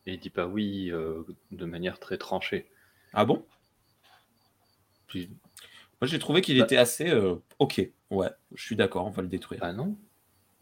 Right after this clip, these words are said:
Speaker 1: Il va, à moins que je confonde avec un autre dialogue, mais pour moi, euh, c'est dès, dès maintenant.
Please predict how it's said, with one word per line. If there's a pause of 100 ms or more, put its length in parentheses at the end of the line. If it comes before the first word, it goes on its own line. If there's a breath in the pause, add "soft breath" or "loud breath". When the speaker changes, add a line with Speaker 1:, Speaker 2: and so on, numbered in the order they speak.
(240)
Speaker 1:
Il
va,
à
moins
que
je
confonde
avec
un
autre
dialogue,
mais
pour
moi,
euh,
c'est
dès,
dès
maintenant.